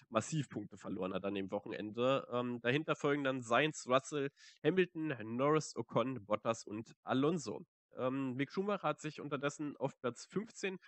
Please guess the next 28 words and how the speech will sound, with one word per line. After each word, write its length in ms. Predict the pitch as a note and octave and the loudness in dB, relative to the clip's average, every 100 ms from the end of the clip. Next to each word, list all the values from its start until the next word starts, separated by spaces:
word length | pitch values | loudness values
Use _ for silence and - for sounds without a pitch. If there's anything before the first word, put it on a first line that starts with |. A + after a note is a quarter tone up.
| - _ | -20 _
der 80 | F3 | 0
Tabelle 380 | F3+ E3 D#3+ E3+ | 0 0 0 0
vorgearbeitet 1000 | - D#3+ D#3+ - D#2+ C3 D#3 D#3 D3+ - | 2 2 2 2 0 2 0 0 -6 -6
und, 180 | B2 B2 | -10 -8
äh, 420 | C#3+ - B2+ A#2+ - - - | -8 -2 0 0 -4 -16 -10
liegt 280 | C3 C#3+ - | -4 -4 -6
mit 120 | C3 | -4
seinen 260 | B2 B2+ A#2+ | 0 0 -2
zwölf 380 | - B2 C#3+ _ | 2 4 4 _
Punkten 380 | C#3 B2+ C3+ | -6 -6 -8
gerade 220 | A2+ A#2+ B2+ | 0 0 2
mal 300 | A#2 B2 A2 | 4 4 2
<laughs> 240 | - C#3 | 4 6
drei 20 | B2 | 6
Punkten 540 | B2+ C3+ - C3+ B2+ | 4 -2 -4 -8 -6
hinterm 440 | A#2 B2+ B2+ B2 A#2+ | -8 -6 2 2 2
anderen 300 | G#2+ C3+ G#2+ | 0 -2 0
Deutschen 500 | G#2 G#2 - B2 A#2+ - - - _ | -2 -4 -6 -6 -6 -10 -20 -20 _
von 300 | G#2 G#2+ A2 A#2 | -4 -4 -6 -10
Vettel, 580 | - C3 - D3+ D3+ E2 | -2 -2 0 0 0 0
äh, 200 | B2 B2 | 0 0
für 120 | B2+ | -2
den 140 | A2+ | -2
es 120 | B2+ - | -2 0
ja 80 | A2+ | -2
so 100 | A#2 | -2
ein 60 | |
bisschen, 420 | B2+ - B2 A#2+ | -6 -2 -2 -2